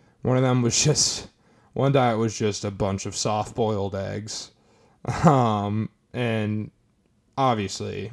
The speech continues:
none of this, um, fixed his problems. So,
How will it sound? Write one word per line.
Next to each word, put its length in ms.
none 300
of 280
this, 520
um, 380
fixed 260
his 100
problems. 540
So, 440